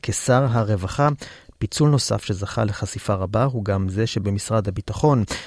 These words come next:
בעוד שר הביטחון יהיה יואב גלנט, שר האוצר בצלאל סמוטריץ' מהציונות הדתית יכהן גם כן בתוך משרד הביטחון, שאחראי על המינהל האזרחי ומתאם פעולות הממשלה בשטחים.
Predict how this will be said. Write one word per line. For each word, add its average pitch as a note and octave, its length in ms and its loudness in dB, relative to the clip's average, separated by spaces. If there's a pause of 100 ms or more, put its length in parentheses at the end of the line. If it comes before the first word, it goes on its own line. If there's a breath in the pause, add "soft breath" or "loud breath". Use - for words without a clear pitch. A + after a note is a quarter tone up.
(240 loud breath)
בעוד G#2 240 2
שר C3+ 180 4
הביטחון B2+ 540 2
יהיה B2+ 200 4
יואב A#2 440 2 (120)
גלנט, B2+ 460 6 (400 loud breath)
שר B2+ 80 4
האוצר A#2+ 440 2
בצלאל A#2 460 2
סמוטריץ' B2+ 640 2
מהציונות A2 580 -2
הדתית G#2 500 -2
יכהן A2 380 0
גם G#2+ 160 0 (100)
כן C#3+ 220 4 (400 soft breath)
בתוך G#2 360 -2
משרד G2 460 -2
הביטחון, C#3 540 2 (260 loud breath)
שאחראי A#2 600 2
על C3 140 4
המינהל G#2+ 440 2
האזרחי B2 560 2
ומתאם A#2 540 0
פעולות G#2 380 0
הממשלה G2 480 -2
בשטחים. G#2+ 600 2